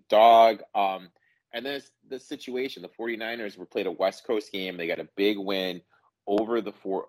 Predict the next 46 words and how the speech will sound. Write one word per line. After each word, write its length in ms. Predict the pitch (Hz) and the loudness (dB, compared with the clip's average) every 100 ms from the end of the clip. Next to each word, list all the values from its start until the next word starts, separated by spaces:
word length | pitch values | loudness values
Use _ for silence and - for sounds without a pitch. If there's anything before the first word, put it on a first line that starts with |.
| - | -6
over 240 | 95 98 | -6 -4
the 100 | 107 | -6
Rams. 520 | 101 90 87 85 - _ _ _ _ - | -4 -4 -4 -6 -12 _ _ _ _ 2
Um, 360 | 90 90 90 - | 4 4 0 -16
and 120 | 92 | -18
then 80 | 95 | -10
they 80 | 98 | -10
have 100 | 98 | -10
the 60 | |
Vikings 540 | 87 95 107 - 104 87 | -10 -8 -8 -10 -18 -14
on 200 | 92 87 | -14 -4
deck, 360 | 117 143 - - | 0 0 -2 -6
and 440 | 98 95 87 - - | -4 -4 -6 -16 -4
that 240 | 110 139 | -4 -4
game 180 | 123 151 | -8 -10
has 120 | 131 | -8
a 40 | 104 | -4
lot 120 | 104 | -4
of 80 | 92 - | -4 -6
playoff 280 | 110 135 104 - | -2 -2 -2 -8
implication, 800 | 101 101 92 98 117 - 92 92 | -20 -18 -16 -14 -14 -14 -18 -18
and 80 | 92 | -14
you're 120 | 90 | -14
flying 280 | - 98 95 | -4 0 0
across 380 | 90 98 98 - | 2 4 4 2
country, 420 | - 95 - 95 | -10 -14 -12 -14
playing 260 | - 87 | -12 -12
a 40 | 87 | -12
one 200 | 80 87 | -12 -14
o'clock 340 | 87 95 87 | -2 -2 -2
game 160 | 90 92 | -6 -14
on 80 | 85 | -14
the 80 | 78 | -18
East 220 | 90 - | -20 -12
Coast. 300 | - 85 - - _ _ _ - | -4 -4 -4 -14 _ _ _ -6
Totally 340 | - 123 123 | 0 0 0
a 40 | 113 | -6
flat 340 | - 101 95 | -4 -4 -4
spot. 440 | - 92 87 85 82 _ _ _ _ | -8 -10 -8 -8 -10 _ _ _ _
Um, 200 | 92 90 87 | -6 -6 -10
like 120 | 95 | -20
you 80 | 101 | -20
said, 200 | - 92 | -20 -18
the 60 | 90 | -16
Jags 500 | 85 95 98 95 - - | -8 -6 -4 -6 -12 -6
are 320 | 82 80 | -4 -4